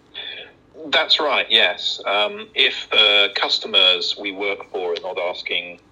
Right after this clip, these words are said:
staff to go into the office, then, uh, generally we are not asking, um, our, our employees to work from an office. I think the attitude is,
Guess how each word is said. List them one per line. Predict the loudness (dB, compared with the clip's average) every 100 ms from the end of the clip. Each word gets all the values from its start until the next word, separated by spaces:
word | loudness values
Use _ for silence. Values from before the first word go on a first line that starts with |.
| _
staff | -6 -2 -2 -2
to | -2
go | 0 0
into | 0 -2 -2
the | 0
office, | -2 -2 -4 -2 -4 -4 -10 _ _ -2
then, | 2 2 -2 -14 -16 -16 -6
uh, | -2 0 0 -2 0
generally | 0 0 -2 0 0
we | 0 0 2 2 -2 -8 -20 -8
are | -6
not | -4 -4 -2
asking, | -2 0 0 2 0 -2 -14 -18 _ -8
um, | -8 -8 -16 -12
our, | -8 -10 -6
our | -2 0
employees | 0 -4 -2 0 0 -4 -6
to | -6
work | -4 -2 -4 -6
from | -6
an | -6
office. | -4 -2 2 2 2 -2 -12 _ -18
I | -12
think | -8 -8 -10 -10 -2
the | 2 4 2 0 -4 -12 _ -4
attitude | -2 0 2 4 4 4
is, | 4 4 4 4 2 0